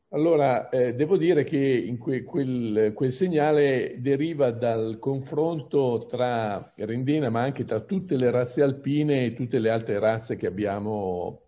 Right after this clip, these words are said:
ehm, eh, identificato nel resto dell'Europa, quindi razze di pianura, razze, eh, esiste un,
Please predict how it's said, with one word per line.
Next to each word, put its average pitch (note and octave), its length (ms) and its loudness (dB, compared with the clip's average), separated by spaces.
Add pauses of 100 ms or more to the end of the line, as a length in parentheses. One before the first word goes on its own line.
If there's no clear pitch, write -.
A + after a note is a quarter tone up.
(120)
ehm, F2+ 580 -12 (340)
eh, G2 280 -10
identificato A#2 1300 0
nel G#2+ 180 -2
resto A2+ 300 -2
dell'Europa, A2 760 0
quindi G2 280 -8
razze G#2 300 -4
di G#2+ 100 -6
pianura, G#2 640 -4
razze, F#2+ 580 -6 (500)
eh, - 480 -4 (280)
esiste G3 500 2
un, C#3+ 300 2